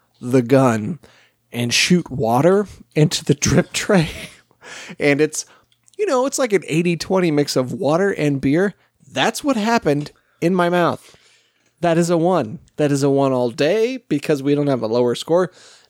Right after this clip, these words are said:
Not that it was so repulsive that you couldn't chug the thing, but after you did it,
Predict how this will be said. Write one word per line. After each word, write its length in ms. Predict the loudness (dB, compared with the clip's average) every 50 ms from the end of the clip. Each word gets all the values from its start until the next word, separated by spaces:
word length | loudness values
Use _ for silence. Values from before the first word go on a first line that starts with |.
| -18 -10
Not 480 | -4 -2 0 2 2 2 0 -4 _
that 160 | -2 0 0
it 80 | 0 0
was 160 | -2 -2 -2
so 280 | -2 -2 0 2 4 4 4
repulsive 1080 | 4 2 0 0 -2 _ -4 0 0 0 0 2 2 2 2 2 0 -2 -6 -6 -2
that 220 | -2 -2 -2 -4
you 100 | -8 -8
couldn't 460 | -4 0 0 0 0 0 -4 -6 -4
chug 400 | -6 -2 0 2 2 2 0 0
the 100 | 0 0
thing, 420 | 0 2 2 2 2 2 0 -2 -6 -8 -14 -20 -20 _ _ _ _ -2
but 100 | 0 2
after 300 | 2 2 0 -4 -8 -10
you 160 | -8 -8 -8
did 260 | -6 -2 0 2 2
it, 240 | 2 2 0 -2 _